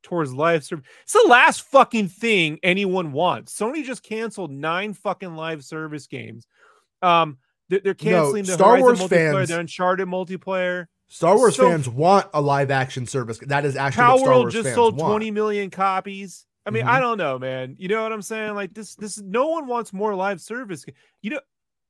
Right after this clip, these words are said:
Speaker 2: I'm, I'm gonna use your, your, your words though. Your words are,
Speaker 1: Stupid.
Speaker 2: if it, if it's good, then there. That's the problem with live service games.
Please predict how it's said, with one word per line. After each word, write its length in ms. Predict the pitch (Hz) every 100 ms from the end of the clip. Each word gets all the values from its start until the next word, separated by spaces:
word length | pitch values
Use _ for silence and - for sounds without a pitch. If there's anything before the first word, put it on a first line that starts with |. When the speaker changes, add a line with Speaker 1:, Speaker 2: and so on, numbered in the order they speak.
| _
Speaker 2:
I'm, 120 | 190 220
I'm 100 | 240
gonna 120 | 302
use 260 | 254 254 -
your, 160 | 233
your, 180 | 185 196
your 140 | 190 190
words 380 | 180 160 139
though. 320 | - 117 76 -
Your 240 | 143 208
words 200 | 214 208
are, 180 | 196 151
Speaker 1:
Stupid. 80 | 196
Speaker 2:
if 100 | 156
it, 260 | 208 185
if 100 | 196
it's 180 | 185 143
good, 580 | - 190 165 123 123 123 -
then 240 | 151 151
there. 300 | 160 143 123
That's 240 | 147 165
the 60 | -
problem 240 | 165 185
with 100 | 175
live 200 | 139 147
service 320 | 139 139 120 -
games. 440 | 175 107 60 -